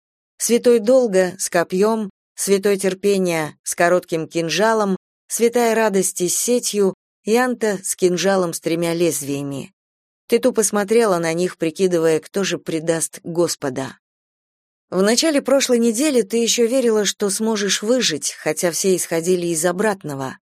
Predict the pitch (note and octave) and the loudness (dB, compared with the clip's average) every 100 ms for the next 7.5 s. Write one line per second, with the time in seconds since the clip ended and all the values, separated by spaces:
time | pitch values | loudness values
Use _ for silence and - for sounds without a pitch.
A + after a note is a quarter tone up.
0 | _ _ _ _ - B3 A#3+ A3+ A#3 G3+ | _ _ _ _ -4 2 2 2 2 2
1 | B3 B3 A3+ G#3 G3+ G3+ G3+ F#3 F3 F3+ | 0 0 0 0 0 2 2 2 0 2
2 | G3+ G#3 F3+ D#3+ E3 E3 F3+ F3 E3 G3+ | 0 0 -2 -2 -2 -2 0 2 2 0
3 | A#3 - _ _ _ - C4+ A#3 G#3+ G3 | -2 -6 _ _ _ 2 2 4 2 2
4 | F#3+ G3+ G3 F#3 A#3+ A3+ E3+ D3+ - - | 2 0 0 0 0 -2 -4 -6 -6 -6
5 | F#3+ F#3 F#3 G#3 G3 F3 D#3+ E3 E3 E3 | -2 0 2 0 0 -4 -4 0 0 0
6 | G3 F#3+ E3+ D#3 E3 - D#3+ D#3+ D#3+ F3 | -2 -4 -2 0 0 -2 0 -2 -2 -6
7 | F3 F#3+ D3 C#3 - | -2 0 0 -2 -8